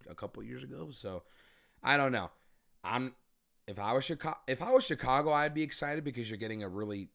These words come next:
you're getting a proven playmaker. Like, he literally is so talented with the ball and just gets, he's a,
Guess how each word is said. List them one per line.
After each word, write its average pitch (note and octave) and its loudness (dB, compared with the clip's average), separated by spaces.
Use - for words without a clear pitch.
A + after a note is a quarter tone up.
you're G#2 -10
getting A#2+ -4
a F2+ -8
proven G#2+ -8
playmaker. G2+ -8
Like, F#2+ -6
he G#2 -10
literally G2 -8
is F#2 -8
so G2 -10
talented F2+ -12
with F#2 -12
the F2+ -14
ball F2 -8
and F2 -12
just F#2 -12
gets, - -12
he's A#2+ -8
a, A#2 -8